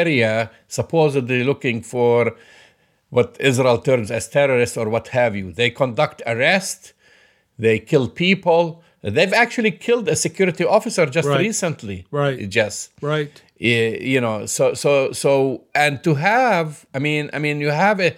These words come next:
Speaker 1: a security force. What do you have a security force for? Why do you have an army for? Why do you have a police? To protect its citizens, not to go and target Palestinian citizens. And when Israelis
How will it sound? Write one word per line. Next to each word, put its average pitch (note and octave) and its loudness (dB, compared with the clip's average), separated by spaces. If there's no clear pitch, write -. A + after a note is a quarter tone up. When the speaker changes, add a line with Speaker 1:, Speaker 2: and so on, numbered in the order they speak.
Speaker 1:
a - -2
security G3 0
force. E3 0
What F#3+ 0
do B3+ -2
you A#3+ 2
have G3 2
a F3+ -2
security D3+ -6
force C3 -2
for? A#2 -4
Why E3 2
do F#3+ -4
you G3+ 0
have F3 2
an D3 -6
army D#3 0
for? A2 -8
Why C#3+ 4
do E3 0
you E3+ 4
have D3+ 2
a C#3+ -2
police? C3 -4
To F3+ 4
protect E3+ -2
its D#3 -2
citizens, B2+ -6
not G3 2
to A3 2
go E3 -2
and C#3 -2
target D#3+ 0
Palestinian D#3 -2
citizens. C3 -2
And B2 -2
when C#3+ 0
Israelis C#3 2